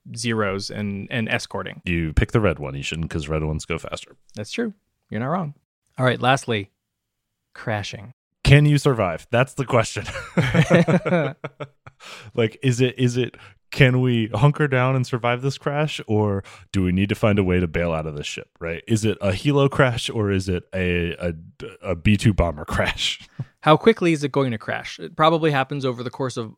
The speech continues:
Speaker 1: multiple rounds, but this will tell the party, like, what they have time to accomplish. Like, can you save everybody on board? Can you save the cargo? Or really, is it grab parachutes and jump?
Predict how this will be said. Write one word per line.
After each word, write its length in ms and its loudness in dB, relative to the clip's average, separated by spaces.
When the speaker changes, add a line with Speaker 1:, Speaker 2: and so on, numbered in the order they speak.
Speaker 1:
multiple 400 -4
rounds, 540 -4
but 160 -4
this 120 -2
will 80 0
tell 240 2
the 80 -4
party, 460 -2
like, 140 -2
what 200 2
they 100 2
have 180 -2
time 280 -2
to 120 -6
accomplish. 480 -6
Like, 120 -20
can 160 -4
you 100 -2
save 260 2
everybody 320 -2
on 160 -2
board? 300 -2
Can 120 -10
you 60 -4
save 200 -4
the 80 -10
cargo? 400 0
Or 220 -4
really, 420 2
is 140 -4
it 200 -2
grab 340 0
parachutes 560 -4
and 180 -6
jump? 340 -8